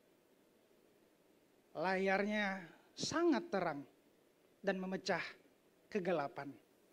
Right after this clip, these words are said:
Di layar itu kamu melihat sebuah dunia. Ya, dunia yang bukan nyata, dunia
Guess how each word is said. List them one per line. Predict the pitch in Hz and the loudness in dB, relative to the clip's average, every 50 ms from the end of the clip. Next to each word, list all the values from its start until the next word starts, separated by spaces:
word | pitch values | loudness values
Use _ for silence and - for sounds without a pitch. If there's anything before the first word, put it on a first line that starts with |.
| _ _ _ _ _ _ _ _ _ _ _ - _ _ - | _ _ _ _ _ _ _ _ _ _ _ -20 _ _ -4
Di | - 196 220 | 2 6 8
layar | 220 226 220 220 233 | 10 10 10 8 8
itu | 226 233 233 - 311 | 6 4 4 2 4
kamu | 302 269 285 311 302 | 6 6 8 8 8
melihat | 254 240 220 208 233 240 | 6 6 4 4 2 2
sebuah | 220 - - 226 190 220 226 233 254 240 233 | 0 0 -2 0 2 4 6 6 6 6 4
dunia. | 208 220 233 233 269 277 269 262 254 208 160 139 - - - - - - _ _ _ _ - - - - - - - - - - - - _ _ _ _ _ _ _ _ _ - | 2 2 4 6 6 6 8 6 6 4 2 0 -6 -12 -20 -20 -20 -20 _ _ _ _ -20 -20 -20 -20 -20 -20 -20 -20 -20 -20 -20 -20 _ _ _ _ _ _ _ _ _ 2
Ya, | 190 208 208 170 - - - - - - _ _ _ _ _ _ _ - - | 4 4 4 4 2 -4 -12 -20 -20 -20 _ _ _ _ _ _ _ -4 0
dunia | 190 208 196 202 220 262 302 294 220 - - - - - | 0 2 2 4 6 6 6 6 4 0 -8 -14 -10 2
yang | 196 214 214 208 214 | 4 6 6 6 4
bukan | 190 214 208 220 208 196 | 0 2 4 4 4 4
nyata, | 208 247 277 285 294 - 175 160 170 185 - - - _ _ _ _ _ _ _ _ _ _ _ _ _ _ _ _ - 190 | 4 2 0 0 0 0 0 0 0 0 -4 -10 -20 _ _ _ _ _ _ _ _ _ _ _ _ _ _ _ _ -2 0
dunia | 190 214 220 233 233 220 196 180 175 | 2 4 4 6 6 6 6 4 2